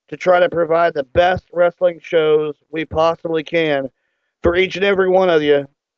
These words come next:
and to give them to you absolutely free, no charge, so you can enjoy yourself and make sure you're here each and every week. Thank you for calling the, uh, S N S Radio Network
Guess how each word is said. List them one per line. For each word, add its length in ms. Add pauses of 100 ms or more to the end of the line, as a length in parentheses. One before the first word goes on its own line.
(260)
and 160
to 60
give 180
them 140
to 120
you 120
absolutely 760
free, 560 (500)
no 240
charge, 600 (340)
so 140
you 160
can 120
enjoy 360
yourself 680 (560)
and 160
make 200
sure 180
you're 200
here 280
each 240
and 100
every 260
week. 320 (120)
Thank 260
you 160
for 120
calling 500
the, 260
uh, 220 (420)
S 240
N 60
S 200
Radio 340
Network 480